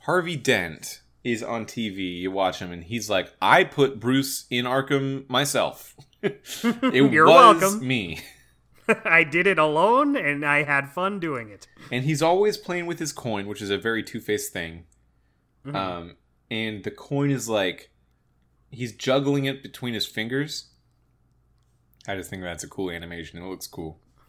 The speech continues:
Speaker 2: Yeah, I li-, I like one, uh, at one point where he's just kinda tossing it between each finger later.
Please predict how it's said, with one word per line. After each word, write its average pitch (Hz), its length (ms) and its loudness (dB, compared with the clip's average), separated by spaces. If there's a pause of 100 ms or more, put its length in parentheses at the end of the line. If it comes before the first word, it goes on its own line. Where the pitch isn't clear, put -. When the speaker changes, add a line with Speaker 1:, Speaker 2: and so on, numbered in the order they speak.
(840)
Speaker 2:
Yeah, 143 420 4
I 143 120 2
li-, 180 200 2
I 170 140 4
like 185 280 2
one, 156 580 -4
uh, 131 300 -4
at 131 220 -4
one 156 200 -2
point 131 340 -4
where 131 240 -4
he's 131 260 -10
just 131 260 -6
kinda 123 260 -6
tossing 156 520 0
it 135 160 -6
between 139 580 -6
each 131 320 -10
finger 139 520 -6 (880)
later. 156 420 -2